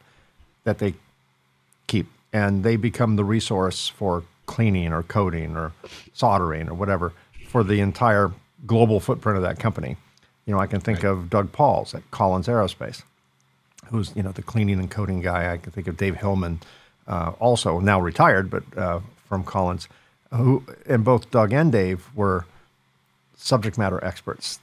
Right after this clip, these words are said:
Speaker 1: that the company kept on, and, and that's all they did. You know, they worked within that subject. But those days are gone. You know, folks like Doug and Dave and, and so many others are leaving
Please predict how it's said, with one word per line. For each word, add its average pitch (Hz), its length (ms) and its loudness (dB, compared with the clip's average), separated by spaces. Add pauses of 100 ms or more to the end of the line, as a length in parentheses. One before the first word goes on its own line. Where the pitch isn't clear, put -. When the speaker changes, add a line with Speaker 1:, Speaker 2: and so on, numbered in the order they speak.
(120)
Speaker 1:
that 107 120 -20
the 101 80 -12
company 85 340 -6
kept 85 300 -12
on, 82 240 -4
and, 87 400 -8
and 90 360 -8 (840)
that's 131 240 0
all 104 160 0
they 92 140 -2
did. 90 320 -2 (180)
You 101 120 -4
know, 85 240 -6
they 95 100 -6
worked 98 300 -6
within 92 220 -6
that 90 140 -8
subject. 104 340 -6 (520)
But 123 120 4
those 196 220 6
days 180 260 6
are 123 100 4
gone. 110 640 2 (220)
You 131 100 -2
know, 123 200 0 (240)
folks - 440 -2
like 135 240 2 (460)
Doug 104 200 0
and 101 100 -2
Dave 127 320 2
and, 104 220 -2
and 104 220 -2
so - 140 -4
many 113 200 2
others 113 460 2 (680)
are 107 460 6
leaving 120 800 2